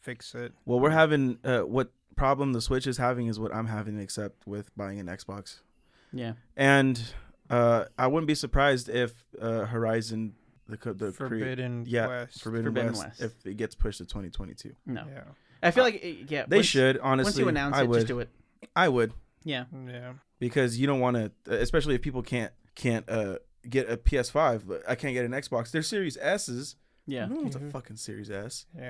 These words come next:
Speaker 3: Yeah.
Speaker 2: No, dude.
Speaker 1: If you have a Series
Speaker 3: Shout out to
Speaker 1: S.
Speaker 3: shout out to C J who got a Series S.
Speaker 1: Yeah.
Speaker 2: Sorry, C J.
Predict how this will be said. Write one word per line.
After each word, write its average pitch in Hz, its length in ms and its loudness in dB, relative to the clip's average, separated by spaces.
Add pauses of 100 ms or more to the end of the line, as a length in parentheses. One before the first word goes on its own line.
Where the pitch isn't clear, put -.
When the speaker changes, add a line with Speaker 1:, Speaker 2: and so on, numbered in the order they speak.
Speaker 3:
Yeah. 123 180 -8 (180)
Speaker 2:
No, 180 200 -2
dude. 123 360 -4
Speaker 1:
If - 120 -20
you 147 100 -6
have 147 140 -2
a 131 60 -8
Series 135 300 -8
Speaker 3:
Shout 143 120 0
out 143 120 -2
to 127 80 -4
Speaker 1:
S. 123 360 -6
Speaker 3:
shout 151 200 -2
out 135 80 -6
to - 100 -18
C 143 220 -8
J 143 240 -8
who 139 80 -8
got 127 180 -6
a 123 40 -8
Series 127 340 -8
S. 123 160 -4
Speaker 1:
Yeah. 120 320 -2
Speaker 2:
Sorry, 123 640 0
C 120 200 -2
J. 120 280 2